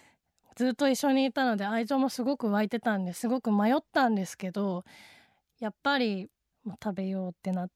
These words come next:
て、じゃあいざ首をひねろうってなった時に、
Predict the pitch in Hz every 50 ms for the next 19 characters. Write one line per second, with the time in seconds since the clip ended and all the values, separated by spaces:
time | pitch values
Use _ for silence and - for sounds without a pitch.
0 | _ _ - - 311 320 311 269 214 247 294 - _ _ _ _ - - - -
1 | - - _ _ _ _ _ _ - 320 311 302 269 233 247 262 240 254 226 196
2 | - - 220 214 233 233 240 - - 233 226 233 254 269 269 254 202 208 202 233
3 | 254 240 214 208 202 214 196 - 214 233 294 320 254 190 196